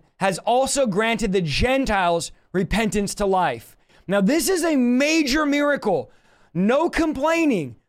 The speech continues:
no grumbling, no arguing. They all praise God because they said, "Now God is rele-, is, is giving repentance to life to these Gentiles." Guys, why don't we just praise God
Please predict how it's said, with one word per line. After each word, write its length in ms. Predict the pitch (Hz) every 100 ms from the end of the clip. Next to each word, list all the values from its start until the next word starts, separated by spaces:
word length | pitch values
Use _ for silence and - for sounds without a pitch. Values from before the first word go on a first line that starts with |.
| _ -
no 340 | 175 240 320
grumbling, 800 | 285 214 302 311 285 233 160 120 - _ _
no 360 | 160 254 311 330 -
arguing. 760 | 294 311 254 262 208 151 120 - _ -
They 160 | 233 262
all 320 | 247 277 330
praise 420 | - - 285 285 190
God 480 | - 262 220 160 131 _ -
because 220 | 196 226
they 100 | 233
said, 220 | - 220
"Now 400 | 196 214 262 277
God 400 | 214 247 240 208
is 260 | 202 202 170
rele-, 340 | 196 196 240
is, 360 | 214 214 185 - - -
is 180 | 208 190
giving 600 | 147 127 294 311 247 208
repentance 880 | 196 208 - - 294 294 311 294 -
to 120 | 247
life 520 | 240 254 269 202 190 - _
to 200 | - 240
these 220 | 214 226
Gentiles." 720 | 143 226 233 214 180 135 123 - - - - _
Guys, 540 | 277 294 262 151 - - _ _ -
why 560 | 170 262 311 330 294
don't 260 | 196 226 247
we 80 | 240
just 320 | 196 214 -
praise 460 | - 269 277 262 170
God 580 | 180 254 285 226 143